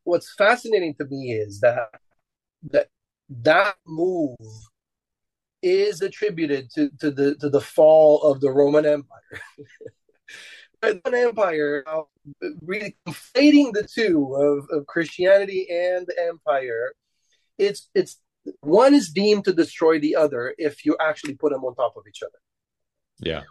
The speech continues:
Speaker 1: One is deemed to swallow and, and completely devour the other one. And that's why our conversation does take a dimension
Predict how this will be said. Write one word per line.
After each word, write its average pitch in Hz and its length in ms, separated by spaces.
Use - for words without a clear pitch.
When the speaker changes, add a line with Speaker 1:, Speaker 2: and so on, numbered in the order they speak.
Speaker 1:
One 180 360
is 185 200
deemed 180 340
to 151 100
swallow 170 840
and, 147 340
and 151 240
completely 165 480
devour 143 800
the - 160
other 143 200
one. 113 180
And 190 160
that's 285 240
why 311 260
our 226 180
conversation 165 840
does 156 300
take 156 360
a 135 360
dimension 139 580